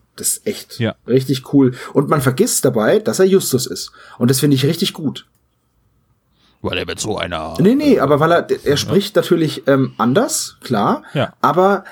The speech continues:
Speaker 1: das ist richtig, es ist richtig gut. Man hat nicht das Gefühl, oh ja, das ist halt Justus, der da eine Geschichte vorliest, sondern das klingt wirklich anders. Und das ist richtig schön gemacht.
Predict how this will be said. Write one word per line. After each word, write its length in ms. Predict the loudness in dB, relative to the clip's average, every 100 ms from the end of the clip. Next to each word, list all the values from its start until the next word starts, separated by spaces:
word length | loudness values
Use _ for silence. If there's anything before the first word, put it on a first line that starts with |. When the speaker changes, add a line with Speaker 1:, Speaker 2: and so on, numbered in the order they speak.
| -6
Speaker 1:
das 120 | -2
ist 180 | 0 0
richtig, 520 | 0 0 -4 -4 -12 _ _ _ _ _ _ _ _ _
es 140 | -4 -2
ist 80 |
richtig 260 | -2 -2 0
gut. 220 | 0 2
Man 100 | 2
hat 140 | 2 0
nicht 180 | -4
das 160 | -4 -2
Gefühl, 540 | -4 -2 2 4 2 -2 -14 _ _ 0
oh 80 | 2
ja, 140 | 2
das 120 | 2
ist 120 | 0
halt 160 | 0 2
Justus, 320 | 0 0 0
der 100 | 2
da 80 | 2
eine 140 | 2 2
Geschichte 340 | 0 -4 -6
vorliest, 320 | 0 0 0
sondern 180 | -2 -2
das 300 | -2 -4 -6
klingt 240 | -4 -2 -2
wirklich 260 | -4 -6
anders. 320 | -4 -4 -4
Und 80 | -6
das 120 | -6
ist 140 | -6 -6
richtig 200 | -8 -8
schön 220 | 0 0
gemacht. 380 | 2 -2 -4 -12